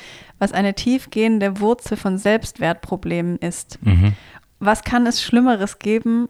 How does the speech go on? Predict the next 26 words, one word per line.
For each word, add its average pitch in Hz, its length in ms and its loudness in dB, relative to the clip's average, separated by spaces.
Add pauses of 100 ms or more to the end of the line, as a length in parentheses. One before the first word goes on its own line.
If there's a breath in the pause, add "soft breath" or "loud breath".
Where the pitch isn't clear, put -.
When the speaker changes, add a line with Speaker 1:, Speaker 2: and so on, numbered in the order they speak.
Speaker 1:
als 202 300 0
die 185 120 -6
Erfahrung, 208 800 -2 (220)
falsch, - 640 0 (300)
sich - 180 -4
falsch 202 300 0
zu - 160 -6
fühlen? 214 420 -4 (800 loud breath)
Wie 226 180 4
weit 226 220 4
ist - 180 -4
es - 120 -8
davon 214 400 0
noch 208 220 -2
zu - 160 -6
dem 190 180 -2
Satz, - 300 -2
"Ich - 200 -8
bin 208 180 2
falsch"? - 560 -6
Und 196 120 -2
wie 220 100 0
viel 214 160 -2
Kraft - 420 -2
kostet 220 380 -2
es - 280 -10